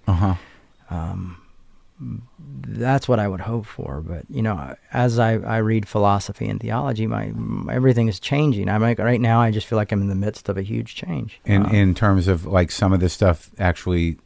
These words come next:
Speaker 1: happening.
Speaker 2: Yeah, and, you know, my faith, you know, eh, w-, my belief system. Do I believe in God, you
Speaker 1: Uh-huh.
Speaker 2: know, and sometimes I don't. And, uh, I have a lot of questions, and,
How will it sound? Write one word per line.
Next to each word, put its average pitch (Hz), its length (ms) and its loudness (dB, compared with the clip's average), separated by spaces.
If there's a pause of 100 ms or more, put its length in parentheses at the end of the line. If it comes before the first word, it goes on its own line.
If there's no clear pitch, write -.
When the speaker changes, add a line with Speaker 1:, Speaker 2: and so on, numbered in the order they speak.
(440)
Speaker 1:
happening. 98 600 -2 (720)
Speaker 2:
Yeah, 196 520 6
and, 160 360 4
you 175 80 6
know, 151 120 6
my 151 160 6
faith, 160 560 4
you 113 120 4
know, 120 240 4
eh, 95 380 -2
w-, - 340 -10
my 117 220 -2
belief 131 380 6
system. 104 380 -4
Do 107 140 0
I 110 100 2
believe 117 600 2
in 107 120 -2
God, 92 400 -2
you 107 120 0
Speaker 1:
Uh-huh. 101 100 4
Speaker 2:
know, 107 180 2
and 104 180 0 (680)
sometimes 117 480 0
I 113 60 0
don't. - 560 0 (140)
And, 101 460 0
uh, 98 400 0 (800)
I 110 60 -2
have 110 100 0
a 113 40 4
lot 110 140 4
of 113 60 0
questions, 107 640 -2
and, 85 180 -2